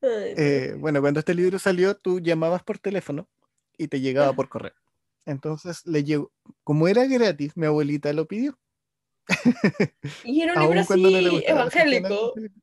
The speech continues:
Speaker 2: Sí, sí, de hecho, to-, aún tengo una copia, conseguí, logré conseguir una copia. Y porque el mío original lo presté y nunca, nunca lo recuperé, como todos los libros que se prestan.
Speaker 1: Exacto.
Speaker 2: Entonces, eh,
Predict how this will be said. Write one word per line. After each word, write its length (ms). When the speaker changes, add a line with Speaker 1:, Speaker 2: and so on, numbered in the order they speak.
Speaker 2:
Sí, 180
sí, 160
de 100
hecho, 200
to-, 120
aún 200
tengo 200
una 140
copia, 240
conseguí, 340
logré 260
conseguir 380
una 140
copia. 200
Y 880
porque 180
el 60
mío 440
original 520
lo 120
presté 240
y 20
nunca, 240
nunca 240
lo 120
recuperé, 360
como 260
todos 240
los 140
libros 280
que 100
se 120
prestan. 320
Speaker 1:
Exacto. 520
Speaker 2:
Entonces, 640
eh, 460